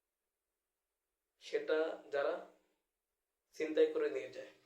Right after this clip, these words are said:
দ্বীনের নামে বিভিন্ন কিছু তৈরি করে, এগুলো বেদাত। এবং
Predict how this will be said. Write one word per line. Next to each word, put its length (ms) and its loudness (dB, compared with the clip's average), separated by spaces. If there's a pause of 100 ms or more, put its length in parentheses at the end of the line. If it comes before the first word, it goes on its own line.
(1400)
দ্বীনের 340 2
নামে 160 0 (100)
বিভিন্ন 220 -6 (120)
কিছু 220 -10
তৈরি 240 -2
করে, 220 -4
এগুলো 200 -6 (100)
বেদাত। 260 -12 (2750)
এবং 200 2